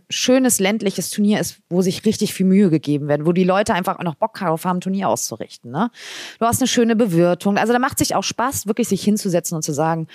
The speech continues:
„Boah, hier verweile ich auch noch einen Moment“, ne? Also in dem Rahmen, ich meine, man fährt auch trotzdem wieder eine Stunde mit dem Pferd nach Hause, dass du da jetzt nicht einen halben Tag irgendwie verbringst, ist auch klar.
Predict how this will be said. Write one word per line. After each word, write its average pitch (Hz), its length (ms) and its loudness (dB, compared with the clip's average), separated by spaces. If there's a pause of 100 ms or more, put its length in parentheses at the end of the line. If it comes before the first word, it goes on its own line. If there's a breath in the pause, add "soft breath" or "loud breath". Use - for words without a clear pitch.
(300 loud breath)
„Boah, 185 100 2
hier 208 160 4
verweile 208 380 0
ich 175 180 2
auch 147 100 0
noch 143 180 -2
einen 139 60 -6
Moment“, 120 360 -4
ne? 214 280 0
Also 156 140 2
in 175 200 4
dem 180 180 2 (100)
Rahmen, 170 400 0
ich 175 140 -2
meine, 175 100 0
man 165 120 0
fährt 196 200 -2
auch 165 80 0
trotzdem 175 360 -4
wieder 170 160 4
eine 170 100 2
Stunde 170 280 0
mit 165 120 2
dem 120 80 -6
Pferd 165 160 0
nach 156 120 -2
Hause, 180 280 2
dass 165 100 0
du - 80 -2
da 160 100 2
jetzt 160 180 0
nicht 165 120 -6
einen 165 80 0
halben 160 200 0
Tag 185 180 -2
irgendwie 160 240 0
verbringst, 160 360 -2
ist 160 160 -4
auch - 180 -2
klar. 147 240 -2